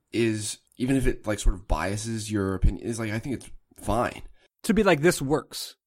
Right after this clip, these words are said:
Speaker 1: Right. You have to
Speaker 2: Yeah.
Speaker 1: sort of figure out, okay, why does this work even though this guy throws eighty-seven, eighty-nine?
Speaker 2: Mm-hmm.
Speaker 1: And so I think it's valuable to go in and, like, run into someone like this and know that going in.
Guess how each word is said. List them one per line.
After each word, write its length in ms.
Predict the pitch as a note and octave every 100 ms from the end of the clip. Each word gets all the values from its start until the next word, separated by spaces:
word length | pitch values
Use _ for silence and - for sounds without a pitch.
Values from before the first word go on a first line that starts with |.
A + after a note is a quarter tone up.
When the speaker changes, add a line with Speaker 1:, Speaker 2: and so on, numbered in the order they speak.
| _
Speaker 1:
Right. 280 | C#3 D3+ - -
You 180 | C#3 E3+
have 100 | G#3
to 40 | E3
Speaker 2:
Yeah. 60 |
Speaker 1:
sort 180 | E3+ G#3
of 60 | E3+
figure 280 | F#3+ D#3+ E3
out, 180 | D3 C#3+
okay, 160 | C#3+
why 340 | B2+ C3+ D3 E3
does 200 | D#3+ B2+
this 200 | C#3+ -
work 520 | A2+ B2 A#2+ - - _ _ _
even 260 | G#2+ B2 B2+
though 100 | B2
this 180 | A2+ -
guy 200 | A#2 F#2+
throws 460 | - A#2+ A2+ G2+
eighty-seven, 520 | G2+ G2+ F#2+ - E2+ E2+
eighty-nine? 500 | D2 B1+ A#1+ - - - _ _ _ _
Speaker 2:
Mm-hmm. 200 | C#3 B2 C#3 - _
Speaker 1:
And 140 | - C3+
so 80 | E3
I 60 |
think 160 | D#3+ F#3
it's 100 | -
valuable 960 | A#2 G2+ D3+ D#3+ A#2 F2+ F2+ F2+ - - _ -
to 120 | C#3
go 220 | B2+ B2
in 380 | B2 A#2+ A#2 A2+ -
and, 360 | G2+ G#2+ G2 -
like, 200 | F#2+ G#2+ G#2
run 160 | G#2+
into 340 | A2+ - A2 G2
someone 320 | A#2 G2 F2+
like 220 | F2 -
this 440 | F2 E2 - - - -
and 360 | D#2+ F2+ - -
know 280 | F2+ A#2+ C3
that 280 | G#2+ - _ _
going 240 | A2+ F2 C2
in. 220 | - -